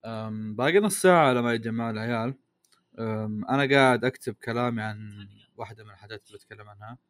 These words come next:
اصبروا، قاعد ألعب بالجوال وشغلة. أم، قاعد أكتب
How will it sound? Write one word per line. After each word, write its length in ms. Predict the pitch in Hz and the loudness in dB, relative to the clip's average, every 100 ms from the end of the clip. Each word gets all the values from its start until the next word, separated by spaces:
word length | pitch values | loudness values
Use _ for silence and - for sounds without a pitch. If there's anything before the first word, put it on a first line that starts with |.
| _ _ | _ _
اصبروا، 240 | _ - - | _ -20 -14
قاعد 180 | 98 | -14
ألعب 200 | - 107 - | -14 -16 -18
بالجوال 380 | 104 104 110 110 | -16 -14 -14 -16
وشغلة. 380 | - 113 113 117 _ _ - - _ - | -20 -18 -18 -20 _ _ -20 -20 _ -8
أم، 800 | 117 120 120 117 117 117 113 110 113 | -4 0 0 0 -2 -4 -6 -8 -4
قاعد 120 | 131 | -4
أكتب 280 | 135 139 | -4 -6